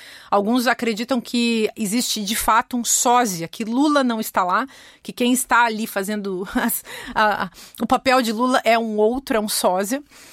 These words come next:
É, acreditam que a qualquer momento os militares vão tomar o poder. É, eles se alimentam de fake news que eles produzem pra eles mesmos. Então, é, é, são pessoas que,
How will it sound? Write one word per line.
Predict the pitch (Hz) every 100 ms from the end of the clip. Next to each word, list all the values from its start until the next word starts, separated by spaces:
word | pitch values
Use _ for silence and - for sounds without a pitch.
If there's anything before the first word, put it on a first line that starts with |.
| - -
É, | - 208 202 202
acreditam | 220 - 240 208 269 247
que | 233 254
a | 226
qualquer | 247 233 294
momento | 277 240 220 240 254 254 254
os | 240 220 214 208 208 202 202 196 196
militares | 190 233 220 - 202 208 214
vão | 202
tomar | 214 202 170
o |
poder. | - 175 196 254 277 240 - - _
É, | - 214 208
eles | 240 320 320 294
se | -
alimentam | 269 254 233 269 277 269
de | 247
fake | - 277 262 254
news | 226 247 330 - - - - - _
que | -
eles | 262 277 320 349 -
produzem | - 262 226 294 277
pra | 262 262
eles | 285 254 196
mesmos. | 175 - 185 - _ _
Então, | 196 254 269 294 247
é, | 208 202 202 -
é, | 208 202 -
são | 247
pessoas | 233 226 - 285 285
que, | - 285 277 277